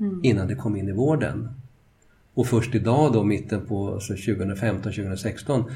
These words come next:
Speaker 2: så är det kanske ett tjugo, trettiotal diagnoser som man då använder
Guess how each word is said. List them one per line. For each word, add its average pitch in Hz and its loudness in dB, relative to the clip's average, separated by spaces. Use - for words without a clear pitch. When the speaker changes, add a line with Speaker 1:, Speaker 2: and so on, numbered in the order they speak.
Speaker 2:
så - 0
är 110 8
det 107 6
kanske 107 0
ett 92 -4
tjugo, 98 2
trettiotal 92 -4
diagnoser 95 -4
som 107 -4
man 107 -2
då 92 -2
använder 92 -4